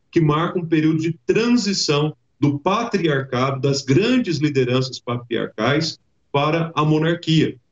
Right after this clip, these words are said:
E neste período, Deus levantou muitos juízes e muitos profetas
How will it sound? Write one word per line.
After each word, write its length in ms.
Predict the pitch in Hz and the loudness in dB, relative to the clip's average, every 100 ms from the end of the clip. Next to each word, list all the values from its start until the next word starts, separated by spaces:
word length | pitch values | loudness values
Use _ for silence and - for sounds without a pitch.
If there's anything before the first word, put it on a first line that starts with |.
| _ _ - | _ _ -2
E 100 | 170 | 2
neste 540 | 170 180 247 247 - | 2 4 2 2 0
período, 420 | - 147 135 156 | 0 2 2 2
Deus 400 | 156 139 185 220 | 0 0 0 0
levantou 580 | 180 156 135 123 135 139 | -2 -2 -2 -2 -4 -4
muitos 540 | 139 156 240 254 226 147 | 0 2 2 2 0 0
juízes 600 | 131 120 131 139 131 135 | 2 2 2 0 -2 -6
e 100 | 139 | 0
muitos 440 | 151 233 247 196 | 2 4 2 -2
profetas 760 | - 131 131 113 117 - 127 | -2 -4 -2 -2 -2 -2 -6